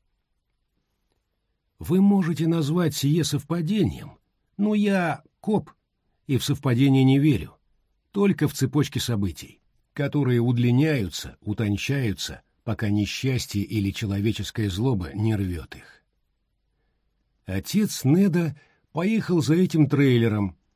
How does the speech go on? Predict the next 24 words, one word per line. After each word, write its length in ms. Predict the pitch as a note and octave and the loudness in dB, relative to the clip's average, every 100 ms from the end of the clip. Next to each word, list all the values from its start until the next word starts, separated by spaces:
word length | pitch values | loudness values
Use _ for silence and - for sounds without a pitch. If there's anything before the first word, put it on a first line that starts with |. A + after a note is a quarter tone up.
| _ | _
потому 360 | C#3 D#3+ F#3 | -4 0 0
что 340 | E3 - D#3 A#2+ | 0 0 0 0
с 80 | - | -2
колеса 540 | D3 D3 - F#3 F3 | 2 2 0 -2 -2
сорвало 440 | B2 B2 C#3 D3+ | 0 0 2 0
протектор. 600 | C3+ D#3 D#3 A#2 - - _ _ _ _ _ _ _ | 0 -2 -2 -6 -6 -18 _ _ _ _ _ _ _
Когда 400 | - A#2+ B2 C3 | -2 0 2 2
трейлер 520 | C3+ D#3+ C#3+ A#2+ A2 | 2 2 4 4 0
проезжал 540 | A#2+ C3 B2+ G2+ C#3+ B2 | 0 2 2 2 2 4
мимо, 400 | C#3 D3 F#2 - _ _ _ | 4 2 0 -6 _ _ _
Нед 280 | A2 C3 C3 | 0 2 2
увидел, 500 | C#3+ D3+ F#3 A2+ F#2+ | 0 2 2 2 -2
что 300 | - B2+ C#3 | -2 -2 2
он 200 | D3 C3 | 2 2
крутится 580 | C3+ F3 D3+ B2 - A#2+ | 0 -2 0 -2 -2 0
на 180 | A#2 B2 | 0 0
одном 360 | A#2 D3 C3+ | 2 2 4
из 60 | A#2 | 2
задних 440 | A#2 C#3 B2+ C3 | 0 0 0 0
колёс, 500 | D3+ D#3+ F3 F#2+ - _ _ | 0 0 0 -2 -8 _ _
словно 480 | - C3+ C3 A#2+ A2+ | -12 -4 0 0 0
большой 500 | A#2 B2 A#2 D3 A#2 | 0 0 0 -2 -2
чёрный 460 | - C3 G#2+ A2 A2 | -2 -2 0 0 -2
обруч. 540 | G2 C#2+ - - - | -8 -10 -14 -18 -20